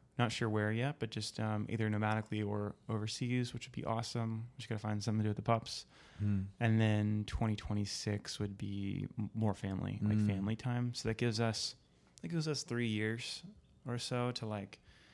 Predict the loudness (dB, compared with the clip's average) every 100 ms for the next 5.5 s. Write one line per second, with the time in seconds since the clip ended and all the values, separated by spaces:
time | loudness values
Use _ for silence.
0 | -20 -10 0 4 4 4 4 4 4 2
1 | 0 -4 0 0 0 0 -2 -4 -6 -6
2 | -4 -2 -2 -2 -2 -6 -12 _ -4 -2
3 | -4 -4 -6 -10 -20 -4 0 0 0 -4
4 | -6 0 4 6 6 6 6 6 4 2
5 | 0 2 4 6 4